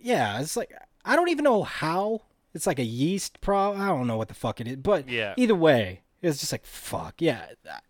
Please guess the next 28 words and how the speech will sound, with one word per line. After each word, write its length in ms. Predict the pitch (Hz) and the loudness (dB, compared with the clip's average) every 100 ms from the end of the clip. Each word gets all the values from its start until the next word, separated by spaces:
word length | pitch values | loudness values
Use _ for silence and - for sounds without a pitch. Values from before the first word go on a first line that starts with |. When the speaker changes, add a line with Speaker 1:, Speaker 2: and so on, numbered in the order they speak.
| - | -8
Speaker 1:
she 160 | - 202 | 2 4
didn't 200 | 135 123 | 4 2
Speaker 2:
It 20 | |
Speaker 1:
tell. 100 | 131 | -4
Speaker 2:
was 80 | 131 | -6
just 140 | 123 | -4
like, 200 | 131 127 _ _ _ _ _ _ - | -4 -4 _ _ _ _ _ _ -10
because, 340 | 175 214 180 | -4 0 0
like, 320 | 185 185 - - _ _ _ _ _ _ _ _ | 2 0 -2 -14 _ _ _ _ _ _ _ _
every 260 | 240 262 226 | -2 -2 -4
dude's 380 | 131 147 160 127 | -6 -6 -4 -6
had, 160 | 127 | -6
like, 180 | 117 - | -8 -10
stinging, 720 | - - 101 98 80 78 85 _ - | -14 -12 -14 -14 -20 -20 _ _ -8
right? 320 | 110 110 120 | -4 -4 -4
Speaker 1:
Oh, 60 | 110 | -2
Speaker 2:
Like, 200 | 117 117 | -2 -2
where 120 | 120 | -4
it's 100 | 123 | -2
Speaker 1:
we're 80 | 113 | -4
Speaker 2:
like, 220 | 113 - | -4 -4
uh, 180 | 147 147 | -2 0
oh, 280 | 185 156 156 | 0 -2 -4
we're 160 | 165 156 | -2 0
like 180 | 139 214 | 2 0
Speaker 1:
burns 220 | 214 - | -2 -6
when 100 | |
I 60 | 214 | -6